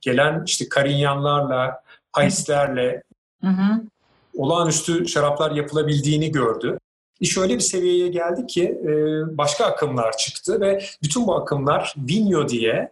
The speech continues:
Speaker 1: bir şemsiye altında toplandı. Bugün, e, ben notunu aldım. E, Vinho kapsamında Valdivieso gibi, Damartino gibi, Miguel Torres gibi,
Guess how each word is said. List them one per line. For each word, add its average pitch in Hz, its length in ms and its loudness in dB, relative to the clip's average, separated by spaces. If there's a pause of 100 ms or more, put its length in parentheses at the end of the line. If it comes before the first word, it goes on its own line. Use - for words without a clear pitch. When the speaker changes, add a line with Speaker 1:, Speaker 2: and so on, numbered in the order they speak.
(140)
Speaker 1:
bir 180 100 2
şemsiye 185 520 2
altında 151 420 0
toplandı. 156 920 0 (280)
Bugün, 190 360 2
e, 160 180 -2 (540)
ben 170 360 2
notunu 165 320 0
aldım. 185 480 0 (120)
E, 156 120 2 (320)
Vinho 180 540 2
kapsamında 147 760 0
Valdivieso 170 800 0
gibi, 120 360 -2
Damartino 160 680 0
gibi, 120 260 0
Miguel 156 400 0
Torres 185 440 0
gibi, 120 340 0